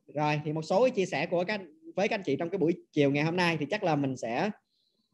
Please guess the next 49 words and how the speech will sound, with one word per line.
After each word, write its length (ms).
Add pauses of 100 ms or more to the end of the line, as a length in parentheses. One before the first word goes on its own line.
(300)
à, 280
kết 120
thúc 120
cái 120
chương 120
trình 200
buổi 180
chiều 200
ngày 120
hôm 100
nay 220
ở 40
đây 140 (680)
các 80
anh 60
chị 140
ha. 300 (540)
À, 460 (120)
thì 120
chúc 180
các 80
anh 100
chị, 280
à, 260 (140)
ở 100
Việt 140
Nam 280
thì, 200
à, 280 (460)
thì 160
chắc 120
chắn 180
là 100
mình 160
sẽ 160
phải 200
có 140
kết 180
quả 280
từ 80
đây 100
tới 120
Tết 120
rồi 100
các 120
anh 60
chị. 60 (1000)
Được 140
chưa? 140